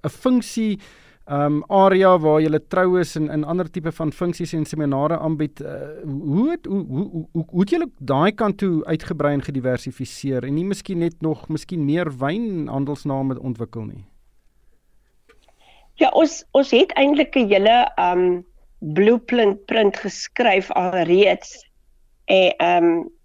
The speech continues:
Speaker 2: wat ons af en toe tweak, maar dit is al reeds geskryf in tweeduisend en twee. En, ehm, soos ek sê, elke dan en wan dan, dan krap ons 'n bietjie daaraan, maar hy het basies ons riglyne uitgelê. So,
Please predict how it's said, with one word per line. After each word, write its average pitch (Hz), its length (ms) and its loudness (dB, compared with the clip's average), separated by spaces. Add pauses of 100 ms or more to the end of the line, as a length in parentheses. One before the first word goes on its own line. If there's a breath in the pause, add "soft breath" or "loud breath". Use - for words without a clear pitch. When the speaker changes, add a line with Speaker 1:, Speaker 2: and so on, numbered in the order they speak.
(580)
Speaker 2:
wat 185 180 0
ons 190 360 2 (800)
af 208 200 0
en 208 160 0
toe 202 140 -2 (140)
tweak, - 460 2
maar 190 180 0
dit 202 200 0
is 277 140 -2
al 220 140 4
reeds 190 240 2
geskryf 185 480 -4
in 170 120 -2
tweeduisend 165 680 0
en 165 240 -4
twee. 156 340 0 (960)
En, 196 400 4 (180)
ehm, 180 540 0
soos - 260 -10
ek 196 140 -6
sê, 170 340 0 (540)
elke 208 360 -2
dan 175 200 0
en 190 160 2
wan 180 260 2
dan, 170 220 -2 (180)
dan 175 200 -4 (280)
krap 208 260 -2
ons 202 140 -4
'n 190 60 -2
bietjie 190 240 0
daaraan, 190 380 0
maar 180 280 0
hy 214 140 2
het 320 100 -4 (200)
basies 180 600 0 (560)
ons 214 160 0
riglyne 185 640 2
uitgelê. 185 540 0
So, - 160 -6